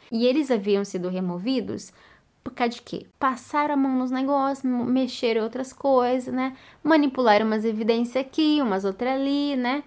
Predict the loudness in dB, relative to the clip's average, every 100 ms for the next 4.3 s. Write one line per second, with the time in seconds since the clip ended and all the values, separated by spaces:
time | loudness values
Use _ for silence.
0 | 0 2 2 -2 -2 0 0 0 2 2
1 | 2 -2 -2 -2 -2 0 0 0 0 0
2 | 2 0 -2 -4 -2 -2 0 0 0 2
3 | 2 0 -4 -6 -6 -6 -4 -4 -4 -4
4 | -4 -6